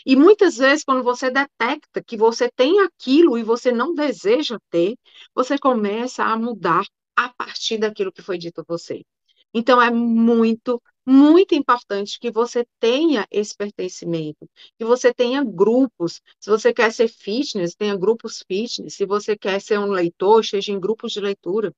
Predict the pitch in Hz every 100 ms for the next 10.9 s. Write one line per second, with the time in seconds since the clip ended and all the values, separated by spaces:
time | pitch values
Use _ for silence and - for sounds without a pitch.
0 | _ _ _ _ _ _ _ - 202 214
1 | 214 185 190 208 - 180 175 196 - -
2 | 190 190 175 190 175 175 170 190 185 170
3 | - - - - 156 165 160 190 - 185
4 | 156 180 220 190 _ - - 214 214 208
5 | 175 233 262 214 - 202 214 214 - 190
6 | 185 175 214 208 185 185 220 196 170 202
7 | - 202 214 233 214 - 208 277 - 220
8 | 226 202 180 214 214 214 196 151 170 170
9 | 226 220 226 226 214 185 269 349 330 294
10 | 262 262 - 226 185 170 185 208 175